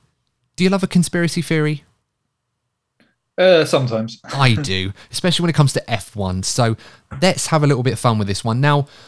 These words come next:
Speaker 1: obviously, you know, we have to be serious a little bit with this one, but news came out from the F I A that, um, just looking at the news article before I read it out, you can tell I'm well prepared for this one. Uh, F I A today saying, um, Formula One's governing body has split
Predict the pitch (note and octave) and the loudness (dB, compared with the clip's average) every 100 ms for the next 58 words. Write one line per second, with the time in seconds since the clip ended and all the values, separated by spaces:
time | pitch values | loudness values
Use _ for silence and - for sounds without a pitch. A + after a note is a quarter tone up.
0 | _ _ - F3 D3 - B2+ A#2+ A2+ - | _ _ -4 0 0 0 0 -2 -4 -2
1 | C3+ A2+ B2 B2 C3 A#2 A#2 - A#2+ A2 | 0 2 2 2 0 -2 -2 0 0 0
2 | - G#2+ G2+ A2 G2 G2+ G#2 - G2+ G2 | 0 0 0 -4 -4 -4 -6 -4 -2 -2
3 | G2 A#2 - _ _ - D3+ E3+ - D3 | -2 -2 -2 _ _ 0 2 2 2 0
4 | C3+ B2 G2+ A#2+ A#2+ A2 - A2+ A2 G#2 | 2 0 -2 -2 0 0 0 2 2 2
5 | G2+ - _ _ _ _ - A2 A2+ - | -2 -6 _ _ _ _ -10 -4 -2 -2
6 | - A2 A2 A2 G#2+ A2 A#2+ G#2+ A2+ - | 0 2 2 0 0 -4 -6 -6 -6 -6
7 | G#2+ G2+ G2 - A2 D3 D3 D3+ C#3 C#3 | -6 -4 -6 -6 -2 0 0 0 -2 -4
8 | C3+ C3 B2+ C3 D3+ - G2+ G2 G2 F#2+ | -2 -2 -2 0 -2 -4 -8 -6 -4 -4
9 | F#2 F#2 - G#2+ G#2 G#2 - F#2+ - G2 | -6 -10 -8 -6 -6 -8 -6 -6 -4 -8
10 | - G2+ - - - _ _ _ _ - | -4 -6 -8 -20 -20 _ _ _ _ -4
11 | B2+ C3+ D3+ C#3 A#2+ A2 A#2 G#2+ - A#2+ | -2 0 0 0 0 0 -2 -2 -2 -2
12 | A2 A2 G#2+ G#2+ G#2+ - E3 D3 B2+ - | 0 0 0 0 -2 -2 0 2 2 2
13 | A#2 A2 G#2+ A2 A2 G2+ A#2 G#2+ - - | 0 0 0 0 -2 -2 -2 -2 -6 -6
14 | C#3+ A2 - | -2 -2 -4